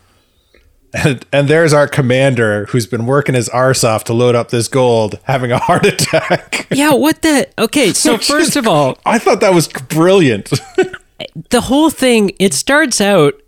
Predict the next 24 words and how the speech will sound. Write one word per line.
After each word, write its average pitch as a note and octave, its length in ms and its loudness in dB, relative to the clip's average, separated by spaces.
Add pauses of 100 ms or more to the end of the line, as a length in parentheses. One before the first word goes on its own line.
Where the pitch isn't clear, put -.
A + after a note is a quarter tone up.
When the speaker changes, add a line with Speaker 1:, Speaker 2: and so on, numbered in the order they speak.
(100)
Speaker 2:
and F3+ 140 2
his F3 180 2
wife F3+ 380 2
is C#3 120 0
like, D3 220 2
"Well, D3 100 2
you've C3+ 240 0
gotten D#3 360 0
fat." G#2 600 -6 (760)
And E3 240 2
so E3 380 2 (280)
they're F3+ 340 0
already F#3+ 580 2
acknowledging C3 680 2
that A#2+ 120 2
he's A#2 140 0
hitting D3 380 -2
the B2 80 0
Dairy A#2+ 400 0
Queen G#2+ 280 -2
a G#2+ 60 -2
little G2 280 -4
too G2 220 -8
hard. F2+ 420 -8